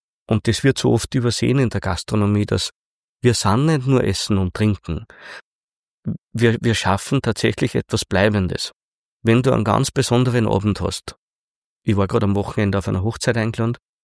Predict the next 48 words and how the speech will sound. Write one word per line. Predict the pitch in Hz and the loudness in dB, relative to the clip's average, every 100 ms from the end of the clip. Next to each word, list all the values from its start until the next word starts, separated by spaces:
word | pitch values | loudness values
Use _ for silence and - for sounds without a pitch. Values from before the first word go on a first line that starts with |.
| _ _ _ _ - | _ _ _ _ -6
wenn | 107 104 110 110 | 2 4 4 2
du | 123 120 123 120 _ _ _ _ _ _ - | 2 2 2 -2 _ _ _ _ _ _ -6
nach | 117 - | -4 0
vielen | 170 175 147 | 4 6 4
Jahren | 104 120 | 4 2
an | 117 | 2
deine | 113 107 95 | 0 -2 -2
Hochzeit | 101 - 98 - | -4 -4 -6 -2
denkst | 85 - - | -2 -2 0
oder | 120 107 | 2 2
an | 110 | 0
eine | 107 107 95 | 0 0 2
andere | 101 101 101 101 | 2 2 2 2
wichtige | 107 - 104 | 0 -2 -2
Veranstaltung | 98 - 98 - 107 110 107 | -2 -2 -2 0 0 2 0
oder | 107 | 2
einen | 104 | 0
tollen | - 104 101 | 0 0 2
Abend | 80 95 101 98 | 2 2 0 0
oder | 101 - _ - | -4 -6 _ -4
wo | 113 | -2
du | - | 0
deinen | - 101 | 0 0
Partner | 90 90 - - | 0 -4 -2 -4
kennengelernt | 87 90 85 - - | -2 -4 -4 -6 -6
hast | - - - | -6 -6 -2
oder | - - - | -2 -4 -2
was | 156 135 | 0 0
auch | - | 0
immer, | 101 92 - _ _ _ _ _ _ | 0 0 -2 _ _ _ _ _ _
dann | - 110 | 0 0
bleibt | 110 104 123 - | 4 2 2 -2
da | |
immer | 156 156 165 | 0 2 2
die | 151 139 | 0 -4
Situation | 151 - 147 - 120 147 | -4 -2 -4 0 0 0
in | 131 | 0
Erinnerung. | 104 98 95 90 85 85 _ _ _ - | -2 -2 -4 -4 -6 -10 _ _ _ -8
Du | 127 | -4
kannst | 123 120 - | 0 0 0
dich | 135 | 0
vielleicht | 127 120 139 | 2 2 0
nicht | 147 | 2
mehr | 156 | 4
erinnern, | 113 127 147 135 | 2 2 2 0
wie | 127 | 0
das | 131 - | -2 -2
Lokal | 127 98 107 117 | -4 -4 -4 -4